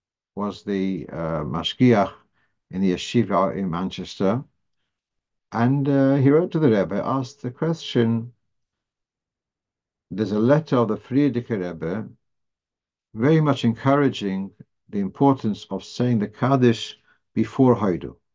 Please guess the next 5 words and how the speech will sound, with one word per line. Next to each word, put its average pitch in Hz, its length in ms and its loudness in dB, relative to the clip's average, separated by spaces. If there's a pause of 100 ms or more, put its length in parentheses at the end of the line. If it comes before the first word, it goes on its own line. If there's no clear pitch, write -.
(1600)
This 127 300 0
letter 127 240 2
is 107 100 0
printed 120 680 -4 (240)
in 98 580 -4